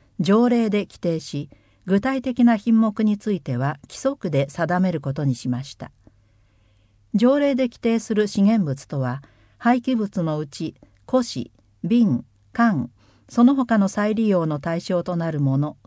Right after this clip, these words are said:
とし、具体的には規則で古紙、瓶、缶、プラスチック製容器包装、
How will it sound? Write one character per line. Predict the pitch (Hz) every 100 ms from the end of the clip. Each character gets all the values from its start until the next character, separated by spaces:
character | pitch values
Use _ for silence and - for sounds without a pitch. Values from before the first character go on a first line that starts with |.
| -
と | 147
し、 | - 151 - _ _ _ -
具 | 202
体 | 247 247
的 | 240 233 233
に | 226
は | 180 190 - _
規 | -
則 | - 262 -
で | 127 123 - _ _ _ -
古 | 262
紙、 | 247 123 - _ _ -
瓶、 | 185 240 185 120 - _ -
缶、 | 240 196 127 - _ _ _
プ | 208
ラ | 240
ス | 269
チ | - 262
ッ |
ク | - 247
製 | 247 233
容 | 214 208
器 | 214 214
包 | 202 196
装、 | 147 - 117 92